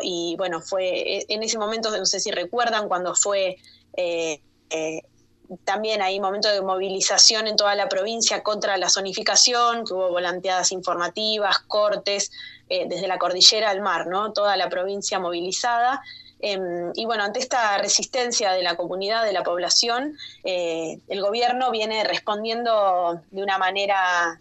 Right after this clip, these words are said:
eh, cruda, ¿no? Criminalizando y judicializando, también como, como ocurrió en la comarca andina cuando fue la visita del, del presidente Alberto Fernández después de estos incendios, en donde se manifestaron vecinos y vecinas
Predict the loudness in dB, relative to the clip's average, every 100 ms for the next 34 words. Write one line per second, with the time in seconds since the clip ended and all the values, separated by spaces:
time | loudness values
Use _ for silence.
0 | -12 -12 -12 -8 -6 -4 0 2 2 2
1 | 0 -2 -2 -2 0 2 2 0 -4 -4
2 | -2 -2 -2 -2 0 0 0 -2 -2 _
3 | _ _ -4 -2 -4 -2 -2 0 0 -2
4 | _ _ -8 -6 -4 -2 -2 0 0 0
5 | 0 0 0 -2 -2 -4 0 -2 0 -2
6 | 0 -2 -6 _ _ _ _ -2 0 0
7 | 0 -4 -2 0 2 2 -2 -2 -2 -4
8 | -4 -4 -4 -4 -2 0 0 -2 -2 -2
9 | -2 -2 -4 -6 -4 -4 -4 -2 -2 -2
10 | -2 -2 -2 -2 0 0 0 -4 -4 -4
11 | -4 -2 -2 -4 -8 -2 0 0 0 0
12 | 0 0 0 0 0 -2 -2 -2 -2